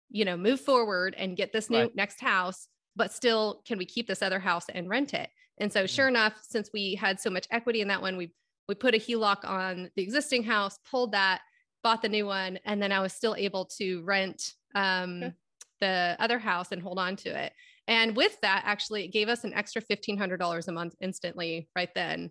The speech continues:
Speaker 1: um, to be able to
Speaker 2: So positive cash flow happened by accident.
Speaker 1: Yeah, it did. I know. I'm kinda one of those, like, you know,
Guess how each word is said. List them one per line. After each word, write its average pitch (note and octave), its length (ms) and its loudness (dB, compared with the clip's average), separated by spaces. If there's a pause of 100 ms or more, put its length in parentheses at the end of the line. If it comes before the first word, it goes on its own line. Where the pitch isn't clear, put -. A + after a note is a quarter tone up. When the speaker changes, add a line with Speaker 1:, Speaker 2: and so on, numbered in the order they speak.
(140)
Speaker 1:
um, E3+ 360 -2 (160)
to E3 340 -2
be - 140 -8
able E3 180 -8
to - 60 -10
Speaker 2:
So G3 120 10
positive G#3 440 10
cash F#3+ 280 6
flow F3 200 8
happened D#3+ 280 4
by C#3+ 140 4
accident. A#2+ 400 -4 (320)
Speaker 1:
Yeah, A#4+ 100 10 (340)
it A4 140 10
did. A4+ 220 10
I D4+ 160 8
know. D4+ 260 10
I'm C#4+ 180 8
kinda D#4+ 200 4
one D4+ 180 6
of C#4+ 60 8
those, C4 240 8
like, A3 360 4
you A#3 120 -2
know, G3 240 -2